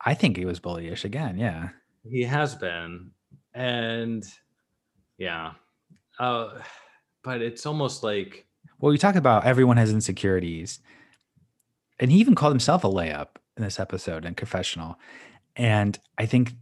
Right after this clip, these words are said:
Speaker 1: how do you react to those insecurities? And he definitely was lashing out and just being obnoxious. And if you think, if you know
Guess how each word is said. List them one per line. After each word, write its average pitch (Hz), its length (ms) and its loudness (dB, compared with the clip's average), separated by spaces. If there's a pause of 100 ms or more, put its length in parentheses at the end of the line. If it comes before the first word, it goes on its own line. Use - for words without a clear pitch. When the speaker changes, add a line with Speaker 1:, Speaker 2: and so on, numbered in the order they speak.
Speaker 1:
how 113 180 2
do 113 60 4
you 113 160 4
react 123 340 4
to - 60 -6
those 101 160 2
insecurities? 92 640 -4
And 104 100 0
he 117 120 2
definitely 127 440 2
was 104 140 2
lashing 98 400 0
out 92 240 0
and 92 100 -2
just 90 140 -8
being 95 240 -2
obnoxious. 87 640 -4
And 87 220 -6 (1160)
if - 180 2
you 214 80 6
think, 269 260 6
if 156 140 0
you 208 100 10
know 185 360 6